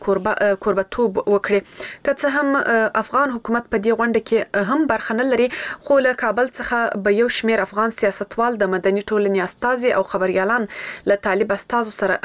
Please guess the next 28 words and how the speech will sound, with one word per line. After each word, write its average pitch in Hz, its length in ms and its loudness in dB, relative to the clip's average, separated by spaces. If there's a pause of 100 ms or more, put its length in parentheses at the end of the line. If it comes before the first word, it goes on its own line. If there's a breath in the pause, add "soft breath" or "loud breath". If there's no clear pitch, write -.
خبرې 190 280 2
وکړي. 190 260 0 (1500 loud breath)
په 254 160 2
کاپیسا 262 440 0
ولایت 294 320 2
کې 285 160 -4
د - 100 2
افغان 226 240 -2
امنیتي 208 400 0
ځواکونو 208 400 0
او 214 160 0
طالبانو 196 380 0 (100)
ترمنځ 196 340 0
په 196 100 0
نښتو 180 340 -2
کې 202 80 -2 (100)
څلور 202 320 2
ملکي 185 320 -4
کسان 196 320 -2
ټپیان 185 320 -2
سوي 190 220 0
دي. 190 60 2 (540 loud breath)
د 208 180 4
کاپیسا 214 440 -2
د - 80 0
امنیه 202 320 0
قومنداني 196 500 0
مسؤلین 208 400 0